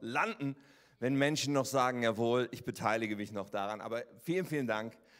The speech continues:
an alle, die gegeben haben. So eine aufregende Zeit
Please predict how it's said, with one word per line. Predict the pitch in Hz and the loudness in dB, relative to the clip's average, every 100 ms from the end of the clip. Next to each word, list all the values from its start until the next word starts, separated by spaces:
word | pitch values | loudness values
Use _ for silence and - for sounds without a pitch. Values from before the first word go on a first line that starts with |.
| - - | -20 -8
an | - 208 | -4 -2
alle, | 202 202 | 0 0
die | 170 | -2
gegeben | 147 131 135 120 110 | -2 -2 -2 -4 -6
haben. | 101 - - - | -10 -14 -20 -10
So | - 247 254 - | 4 4 4 -2
eine | - 240 226 | -2 0 2
aufregende | 240 277 - 226 196 190 | 4 4 4 2 2 0
Zeit | - 190 202 202 - | 4 6 6 2 -4